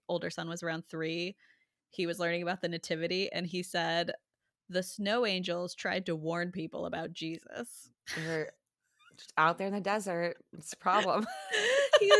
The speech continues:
Speaker 1: called them snow angels, and then he said they were warning people, and it was,
Speaker 2: Aw.
Speaker 1: it's just all kinds
Speaker 2: You're
Speaker 1: of,
Speaker 2: like,
Speaker 1: "Oh,
Speaker 2: "Aw."
Speaker 1: you're not understanding
Speaker 2: Not
Speaker 1: anything of what we're
Speaker 2: quite,
Speaker 1: talking
Speaker 2: but
Speaker 1: about."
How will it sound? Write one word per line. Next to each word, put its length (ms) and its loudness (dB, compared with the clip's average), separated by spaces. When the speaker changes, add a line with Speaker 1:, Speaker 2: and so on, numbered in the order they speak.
Speaker 1:
called 280 10
them 180 4
snow 460 4
angels, 920 4
and 240 4
then 240 6
he 140 -2
said 240 2
they 140 6
were 180 2
warning 480 2
people, 840 6
and 200 4
it 120 2
was, 80 2
Speaker 2:
Aw. 400 2
Speaker 1:
it's 200 -6
just 300 -2
all 240 4
kinds 460 2
Speaker 2:
You're 100 2
Speaker 1:
of, 60 2
Speaker 2:
like, 220 0
Speaker 1:
"Oh, 60 4
Speaker 2:
"Aw." 360 8
Speaker 1:
you're 120 2
not 120 8
understanding 560 0
Speaker 2:
Not 60 0
Speaker 1:
anything 340 0
of 40 -2
what 140 6
we're 140 2
Speaker 2:
quite, 20 -
Speaker 1:
talking 220 -4
Speaker 2:
but 140 2
Speaker 1:
about." 200 2